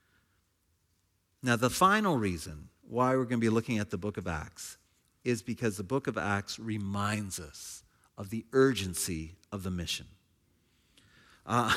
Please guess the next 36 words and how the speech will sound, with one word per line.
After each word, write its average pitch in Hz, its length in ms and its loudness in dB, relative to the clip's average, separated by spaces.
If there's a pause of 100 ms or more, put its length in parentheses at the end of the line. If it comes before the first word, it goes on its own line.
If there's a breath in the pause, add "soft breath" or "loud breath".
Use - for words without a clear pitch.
<laughs> 139 140 4
we 156 200 8
read 160 260 10
at 131 120 6
the 123 80 2
very 143 300 8
end 139 160 4
about 101 180 4
Jesus 131 380 2
being 101 200 0
taken 123 340 0
up 117 140 2
into 101 160 -2
heaven, 123 400 2
and 117 160 2
man, 131 220 2
we 131 100 2
could 123 120 2
do 113 180 4
a 101 40 0
whole 120 200 2
sermon 151 360 0
series 110 460 4
on 120 160 2
the 113 100 4
ascension 110 500 -2
of 90 100 -8
Jesus, 123 520 -8 (440 loud breath)
the 107 120 4
implications 139 720 6
of 120 140 4
that, 131 280 6
that 104 160 2
the, 104 300 0 (260 loud breath)
that 101 200 0
Jesus 135 580 6